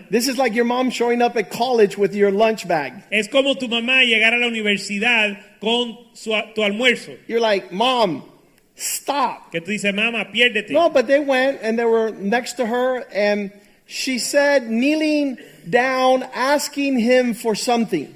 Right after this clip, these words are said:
Speaker 2: Pero ellos fueron con ella Y ella se sentó y le pidió algo.
Speaker 1: Verse twenty-one.
Speaker 2: Verso veintiuno.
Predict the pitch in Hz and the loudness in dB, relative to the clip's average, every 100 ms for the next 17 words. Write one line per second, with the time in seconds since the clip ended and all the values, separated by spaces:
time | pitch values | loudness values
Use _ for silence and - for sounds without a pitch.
0 | - 220 226 233 254 269 254 - 240 226 | -2 2 4 4 6 4 4 2 2 4
1 | 226 240 240 - 202 226 220 185 180 - | 2 0 -6 -6 2 4 4 2 -4 -8
2 | - _ 202 220 226 220 220 220 226 214 | -20 _ -4 -4 -2 0 0 0 -4 -6
3 | 202 214 214 254 196 190 190 185 185 196 | -4 -2 -2 -4 -6 -6 -6 -6 -2 -2
4 | 190 196 - _ _ 180 180 139 113 - | -4 -10 -18 _ _ -4 -4 -6 -14 -20
5 | _ _ _ _ _ _ _ _ _ _ | _ _ _ _ _ _ _ _ _ _
6 | _ _ _ 185 220 - 240 220 220 220 | _ _ _ 2 2 2 0 2 2 2
7 | 190 139 - 156 151 170 165 165 175 156 | 0 -4 -8 -8 -4 -2 -2 -2 -6 -6
8 | 113 | -10